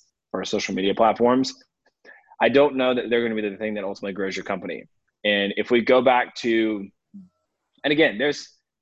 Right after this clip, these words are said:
a great example of this. My, uh, my wife is on TikTok. I, I can't, I, because I just become immediately addicted to it. So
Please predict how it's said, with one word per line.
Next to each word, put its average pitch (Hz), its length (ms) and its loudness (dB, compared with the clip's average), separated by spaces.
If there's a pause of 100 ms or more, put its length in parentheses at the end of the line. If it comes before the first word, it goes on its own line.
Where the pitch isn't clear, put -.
a 127 60 -2
great 156 180 0
example 117 460 -2
of 110 100 -6
this. 107 380 -6
My, 120 360 -2 (200)
uh, 101 200 -6
my 117 100 -4
wife 127 260 0
is 117 240 -12
on 113 320 -10
TikTok. 98 460 -6 (440)
I, 113 240 0 (320)
I - 80 0
can't, 95 380 -8 (120)
I, 104 100 -6
because 107 260 -8
I 107 120 0
just 104 200 -12
become 110 220 -6
immediately 107 500 2
addicted 98 340 -4
to 87 120 -8
it. 67 120 -8 (120)
So 101 300 4